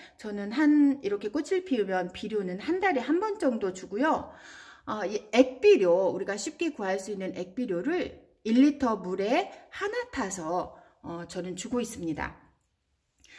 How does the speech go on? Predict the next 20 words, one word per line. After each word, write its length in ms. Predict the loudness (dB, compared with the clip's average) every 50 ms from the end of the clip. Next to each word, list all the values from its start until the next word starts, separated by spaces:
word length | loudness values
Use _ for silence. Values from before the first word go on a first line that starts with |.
| -20 -16 -8
식물이 420 | -2 0 2 2 4 4 4 4
많다 340 | 4 4 2 0 2 2 4
보니까 760 | 6 4 4 4 2 0 0 2 4 6 6 6 6 4 4 0
그 220 | -2 -4 -2 -2
식물에 540 | -2 -4 -4 -4 -4 -4 -4 -4 -2 -2 -2
맞춰서 720 | -2 -4 -6 -6 -6 -8 -8 -6 -4 -2 -2 -2 -4 -6 -8 -12 -20 -20 -20 _
개별적으로, 1080 | -10 -4 2 4 6 6 6 4 2 0 0 -2 -6 -6 -2 0 0 0 0 0 -2 -4
어, 540 | -6 -8 -8 -6 -6 -6 -6 -6 -8 -10 -12 -14
그 440 | -10 -8 -6 -6 -6 -8 -12 -16 -20 _ _
비료를 760 | -8 -2 2 4 6 6 4 4 4 2 4 4 2 2 0
맞춰서 480 | -4 -6 -4 0 2 2 4 4 2 2
주기가 360 | 0 -4 -10 -6 -4 -4 -4
저는 240 | -4 -6 -8 -6 -8
좀 120 | -8 -2
힘들더라고요. 840 | 0 0 0 2 0 0 0 2 2 0 -2 -2 -2 -2 -2 -2 -4 -8 -16 -20 -20 -20 -20 -14
그래서 260 | -12 -10 -10 -10 -10
그냥 320 | -8 -8 -8 -8 -8 -6 -4
액비료를 580 | -4 -6 2 4 4 6 6 4 2 0 -2
주고 240 | -6 -8 -8 -8 -6
있는데 500 | -6 -6 -6 -4 -2 -2 -2 -2 -4